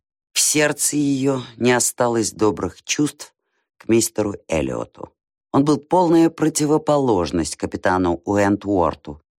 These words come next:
с непрошенной своей навязчивостью. Зло, которое причинил он ей вчера своими любезностями, непоправимый вред, какой мог он ей нанести, она видела теперь со всей беспощадностью. С жалостью было покончено.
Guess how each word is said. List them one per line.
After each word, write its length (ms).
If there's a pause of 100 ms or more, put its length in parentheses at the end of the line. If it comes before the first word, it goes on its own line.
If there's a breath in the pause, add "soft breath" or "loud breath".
(100)
с 140
непрошенной 680
своей 360
навязчивостью. 1080 (240)
Зло, 480
которое 460
причинил 600
он 160
ей 200
вчера 440 (280)
своими 420
любезностями, 960 (240)
непоправимый 800
вред, 560
какой 320
мог 320
он 80
ей 200
нанести, 560 (380)
она 180
видела 340
теперь 340
со 220
всей 460
беспощадностью. 1300 (420)
С 80
жалостью 760
было 220
покончено. 840